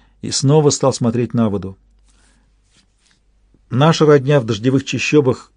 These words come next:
всегда вела дела тихо, а те, кто живёт в Удачном,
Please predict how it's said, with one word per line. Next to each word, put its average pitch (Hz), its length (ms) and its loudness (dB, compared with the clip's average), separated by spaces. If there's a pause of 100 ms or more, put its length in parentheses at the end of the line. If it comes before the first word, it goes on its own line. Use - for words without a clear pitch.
(140)
всегда 131 420 0
вела 117 220 2
дела 117 240 0
тихо, 113 460 -6 (1200)
а 117 160 -2
те, 170 200 2
кто 165 160 2
живёт 147 300 0
в 139 60 -2
Удачном, 151 600 0